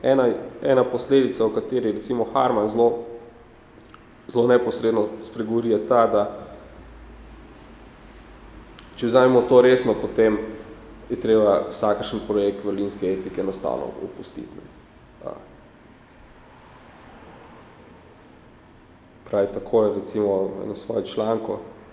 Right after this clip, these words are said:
"Razlikovati moramo med posameznimi dejanji, ki so poštena ali nepoštena, pogumna ali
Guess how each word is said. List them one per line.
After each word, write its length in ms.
"Razlikovati 720
moramo 460
med 200
posameznimi 720
dejanji, 600
ki 80
so 120
poštena 460
ali 220
nepoštena, 720
pogumna 400
ali 300